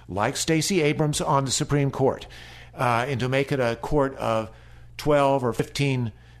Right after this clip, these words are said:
justices who can, uh, then outvote Trump's appointees. Now, uh, I hope that doesn't happen. We've got to work against that,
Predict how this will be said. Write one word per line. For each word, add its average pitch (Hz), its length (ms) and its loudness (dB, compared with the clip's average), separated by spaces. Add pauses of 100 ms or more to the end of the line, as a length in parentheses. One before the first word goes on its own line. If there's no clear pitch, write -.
justices - 720 -2
who 127 120 0
can, 113 200 -4
uh, 135 180 -2
then 135 260 0
outvote 139 560 2
Trump's - 380 -2 (100)
appointees. 107 800 -4 (340)
Now, 107 340 -2 (180)
uh, 92 280 -8
I 101 140 -4
hope 127 220 0
that 131 160 0
doesn't 123 260 0
happen. 139 340 0
We've 131 120 -2
got 131 220 0
to 135 60 0
work 135 280 0
against 139 400 0
that, - 240 -6